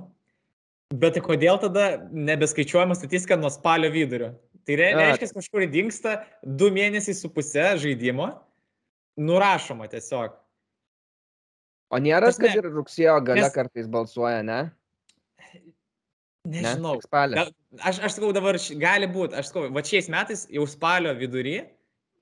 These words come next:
Speaker 1: kas vyko po spalio vidurio, nieks nebesiskaičiavo. Ten Lewandowskis
Speaker 2: Jo.
Speaker 1: kiek ten muša Čempionų lygoj, kiek jis nemuša Bundeslygoj, vis tai jau nebeprisidėjo prie to, kas, vat, buvo, už ką buvo balsuojama.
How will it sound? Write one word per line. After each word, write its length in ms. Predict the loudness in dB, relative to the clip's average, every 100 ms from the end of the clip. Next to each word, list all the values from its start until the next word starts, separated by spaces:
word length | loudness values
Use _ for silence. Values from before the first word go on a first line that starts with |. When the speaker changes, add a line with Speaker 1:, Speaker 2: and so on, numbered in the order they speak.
| _ _
Speaker 1:
kas 260 | -2 -2 -2
vyko 240 | -4 -4 -4
po 120 | -4
spalio 360 | -2 0 0 -2
vidurio, 380 | -4 -4 -4 -4 -10 _ _ _
nieks 320 | -4 -4 -2
nebesiskaičiavo. 920 | -4 -6 -8 -6 -6 -2 -2 -2 -6
Ten 240 | -10 -10 -6
Lewandowskis 720 | -4 -2 0 0 0 -6 -18
Speaker 2:
Jo. 60 | -4
Speaker 1:
kiek 200 | -4 -4
ten 140 | -8
muša 280 | -6 -6 -6
Čempionų 440 | -8 -4 -4 -4 -4
lygoj, 500 | -4 -2 0 0 -2 -12 -16
kiek 220 | 0 0 0
jis 80 |
nemuša 320 | -4 -4 -4 -2
Bundeslygoj, 460 | -2 0 0 0
vis 160 | -2 -6
tai 160 | -2 -2
jau 80 |
nebeprisidėjo 1000 | 0 0 0 -2 -8 -8 -2 2 2 0
prie 200 | 0 0
to, 140 | 2 -2 -2 -6 -14 _ _ _ _ _ _ _ _ _ _
kas, 240 | 2 2 0 -2
vat, 240 | -2 -2
buvo, 460 | -6 0 4 6 4
už 120 | 2
ką 100 | 0
buvo 160 | 2 2
balsuojama. 560 | 0 -2 -2 -2 -4